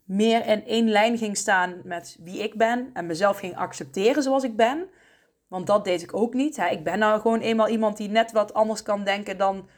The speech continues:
ehm, de gemiddelde mens. Hè. Dat weet ik, of het door mijn A D H D komt, I don't know. Maar, hè, ik, ik, eh, ik kan, ik, ja, ik pas gewoon niet helemaal in de gemiddelde omschrijving, eh, waar niks mis mee is. En ik denk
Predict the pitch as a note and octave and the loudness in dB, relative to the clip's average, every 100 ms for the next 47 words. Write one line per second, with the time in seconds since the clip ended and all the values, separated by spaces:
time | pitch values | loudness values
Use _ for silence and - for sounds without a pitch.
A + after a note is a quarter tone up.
0 | _ _ _ F3+ F3 F3 E3+ - G3 F#3+ | _ _ _ -2 0 -2 -4 -6 -2 2
1 | G#3 A#3 A3 G#3+ A3+ C#4 - G3 D4 G3 | 4 4 2 0 -2 -2 -4 -2 -2 -4
2 | E3+ - - D#3+ G3+ G3+ F3 E3+ F#3 F#3 | -8 -12 -10 -8 -8 -8 -8 -4 -2 0
3 | F#3 F#3 F#3 F#3 G#3 F#3+ F3+ F#3+ F3 F3+ | 0 0 0 0 0 -2 -2 0 0 2
4 | F#3+ A#3+ A3+ F3+ F3+ _ _ _ _ F#3+ | 2 2 2 0 -2 _ _ _ _ -2
5 | A3+ A#3+ - G3+ - F#3 G3 F#3+ F#3 - | 0 0 -4 -12 -6 -2 0 0 -2 -4
6 | - - G#3+ G3+ G3+ - A#3 - - _ | -10 -4 0 0 -2 -6 -6 -8 -20 _
7 | G3+ - _ - B3+ F#3 - _ _ _ | -16 -16 _ -2 0 0 -6 _ _ _
8 | - - - B3 B3+ A3+ G3+ B3+ G#3+ G#3+ | -12 -10 2 4 4 2 2 0 0 0
9 | F#3+ G3+ C#4 C#4+ A3+ G#3 G3 G#3 C4+ B3+ | 2 6 6 4 -2 -6 -6 -2 -2 0
10 | A#3 - G#3 - F3+ F#3 A#3 C#4+ E4+ - | -2 -6 -12 -8 0 2 2 0 -4 -8
11 | _ _ _ _ G#3 G3+ G#3 A3 A#3 G#3 | _ _ _ _ 0 4 4 2 0 -4
12 | A3+ B3 B3 G#3 - - G3+ F#3+ G#3 A#3 | -6 -4 -4 -4 -6 -10 -10 0 4 4